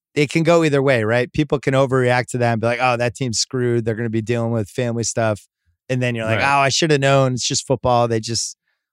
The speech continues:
Speaker 1: or it's a situation like you have today where they just from the first minute looked like they were a mess. Um,
Speaker 2: Mm-hmm.
Speaker 1: I was surprised how bad their defense was. I know the Chiefs played great, but I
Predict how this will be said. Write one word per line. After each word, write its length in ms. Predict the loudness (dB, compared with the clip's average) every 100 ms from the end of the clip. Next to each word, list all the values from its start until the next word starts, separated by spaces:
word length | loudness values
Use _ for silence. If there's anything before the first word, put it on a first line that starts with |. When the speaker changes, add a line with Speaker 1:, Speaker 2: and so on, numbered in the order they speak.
| _
Speaker 1:
or 480 | 4 6 6 2 0 -8 _ _ _
it's 180 | -2 0
a 60 | 2
situation 560 | 2 2 2 2 2
like 140 | 0 2
you 80 | 0
have 120 | 2
today 320 | 0 2 2
where 160 | 2 2
they 160 | 0
just 220 | 0 -4 -2
from 160 | -2
the 200 | -2 -4 -8 _
first 340 | -2 0 0 -2
minute 360 | 0 0 -2 -4
looked 180 | -4 -4
like 160 | -4
they 120 | -2
were 140 | -2 -2
a 60 |
mess. 440 | -2 -2 -4 -8 -12 _ _ _ _ _ -2
Um, 340 | 0 2 2
Speaker 2:
Mm-hmm. 100 | -2 -6 _ _ _ _ _ _ _ _ _ _ _ -2
Speaker 1:
I 100 | 2
was 160 | 2 2
surprised 460 | 0 0 0 2 0
how 80 | 0
bad 240 | 2 2
their 100 | 0
defense 480 | 0 -2 0 -4 -4
was. 320 | -8 -8 -14 _ _ _ 0
I 80 |
know 160 | 4 4
the 120 | 4
Chiefs 300 | 0 -2 -2
played 240 | 0 -2 0
great, 300 | -2 -2 -8 _ _ _ _ _ _
but 260 | 0 0 0 0
I 120 | 0